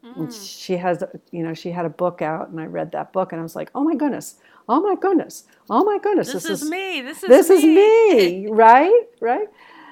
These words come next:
Speaker 1: So it, and then, you know, then it moved into, and I love the way life, you know, as a, as a wo-, as a woman, as a vivacious woman, and, you know, I'm, I'm sixty, how old am I now? I'm gonna be sixty-four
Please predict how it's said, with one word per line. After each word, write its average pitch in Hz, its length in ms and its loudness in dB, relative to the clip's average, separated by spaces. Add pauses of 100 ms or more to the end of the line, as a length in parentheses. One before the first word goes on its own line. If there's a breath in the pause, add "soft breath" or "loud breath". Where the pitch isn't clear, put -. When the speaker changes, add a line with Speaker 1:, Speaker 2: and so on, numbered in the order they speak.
Speaker 1:
So 254 600 4 (300)
it, 247 520 4 (360)
and 240 180 2
then, 247 340 2 (120)
you 233 100 -2
know, 226 220 0 (260)
then 247 260 2
it 302 140 2
moved 220 320 8
into, 202 580 -6
and 202 80 -4
I 208 60 -2
love 240 220 4
the 262 80 6
way 214 160 4
life, 185 680 0 (460 soft breath)
you 202 80 -6
know, 196 120 0
as 196 420 2
a, 190 420 2 (420)
as 202 160 0
a 202 60 4
wo-, 190 320 -2
as 180 140 0
a 185 60 0
woman, 190 540 -4
as 170 200 0
a 170 100 0
vivacious 175 680 -2
woman, 180 420 -4
and, 165 260 -8
you 160 80 -8
know, 151 100 -8
I'm, 147 160 -10
I'm 156 140 -12
sixty, 156 760 -10 (240)
how 156 120 -12
old 175 180 -12
am - 100 -10
I 147 80 -12
now? - 160 -10
I'm 147 80 -8
gonna 185 120 -2
be 190 100 -4
sixty-four 185 720 -6